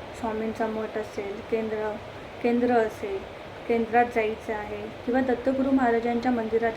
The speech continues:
गेलं तरीही चालेल, तिथे जाऊन दर्शन घ्यायचं आहे. तिथे असणाऱ्या गोरगरिबांना यथाशक्ती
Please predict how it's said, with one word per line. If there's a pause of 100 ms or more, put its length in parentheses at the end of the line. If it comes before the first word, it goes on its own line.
गेलं
तरीही
चालेल,
तिथे
जाऊन
दर्शन
घ्यायचं
आहे. (480)
तिथे
असणाऱ्या
गोरगरिबांना (680)
यथाशक्ती